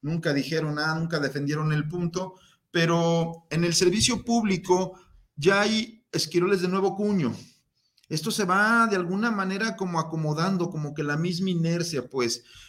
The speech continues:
Pero aquí volvemos al punto inicial o que planteamos hace un momento. Si no cambia la concepción del servidor público, si no conoce sus derechos y hace completamente sus obligaciones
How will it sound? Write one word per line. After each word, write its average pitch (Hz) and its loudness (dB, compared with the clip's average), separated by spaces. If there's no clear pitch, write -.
Pero 170 6
aquí 233 2
volvemos 220 4
al 190 -2
punto 226 -4
inicial 208 -2
o - -8
que 175 -4
planteamos 175 -4
hace 196 -4
un 196 -4
momento. 190 -4
Si - -4
no 220 0
cambia 196 2
la 160 0
concepción 170 0
del 196 4
servidor 156 2
público, 151 2
si - 0
no 175 6
conoce 208 4
sus 175 0
derechos 175 2
y 170 2
hace 220 2
completamente 196 2
sus 165 0
obligaciones 160 0